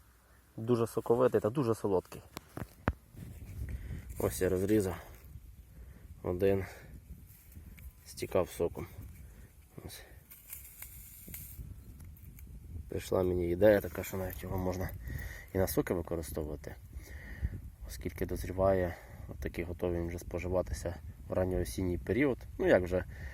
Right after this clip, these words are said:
в звичайні роки, на початку жовтня, в такі роки він вже, в середині вересня він вже був готовий.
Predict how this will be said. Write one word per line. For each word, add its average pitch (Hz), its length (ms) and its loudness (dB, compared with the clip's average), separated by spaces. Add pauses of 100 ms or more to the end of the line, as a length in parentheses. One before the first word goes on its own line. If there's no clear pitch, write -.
(160)
в - 40 -4
звичайні 101 440 10
роки, 95 360 4 (2250)
на 92 80 0
початку 95 400 6
жовтня, 113 400 4 (920)
в - 40 -8
такі 101 260 2
роки 87 260 0
він 82 120 -2
вже, 80 140 -6 (120)
в - 20 -16
середині 92 340 2
вересня 85 340 0
він 85 80 -6
вже 87 100 -6
був 87 160 2
готовий. 80 360 -2